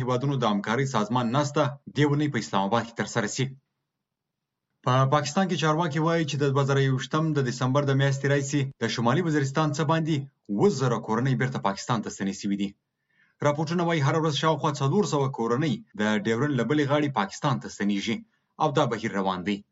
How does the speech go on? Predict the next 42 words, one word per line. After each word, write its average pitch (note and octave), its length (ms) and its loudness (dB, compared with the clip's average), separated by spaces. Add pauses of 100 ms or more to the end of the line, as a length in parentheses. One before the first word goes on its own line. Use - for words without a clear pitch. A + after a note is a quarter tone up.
(140)
داسې C3+ 240 2
ښکاري D#3 260 2
چې C#3 120 -6
په C3 100 4
افغانستان B2 520 0
کې D3 120 -4
د C3+ 60 0 (100)
طالبانو C#3 500 0 (160)
له A2 140 0
واکمنۍ A2+ 360 0
وروسته D3+ 320 0 (220)
د - 20 -2 (100)
دغو A2 220 2
کډوالو C#3+ 460 2 (100)
د - 20 2 (100)
ستنولو C3+ 420 0 (100)
بهیر C#3 200 0 (400)
چټک - 320 -8
شوی F#2+ 260 0
دی. F2+ 80 -8 (500)
په C#3 80 4 (140)
دوه D#3 160 2
زره D3+ 160 0
څوارلسم D3 320 0 (100)
کال E3 180 2
کې D#3+ 80 -4
د C#3+ 160 -2
پاکستان B2 400 0 (140)
پوځ D3 280 2
په A2 120 -6
شمالي B2 340 0 (120)
وزیرستان A2 420 -2 (120)
کې C3+ 100 -2 (160)
د - 20 -2 (160)
ضرب G#2+ 340 0
عضب C3 280 0
په A2+ 120 0
نامه C3+ 220 0 (540)
د G#2 120 -2
اورپکو A#2 500 -2
پر A2 100 0 (100)
ضد C3+ 140 2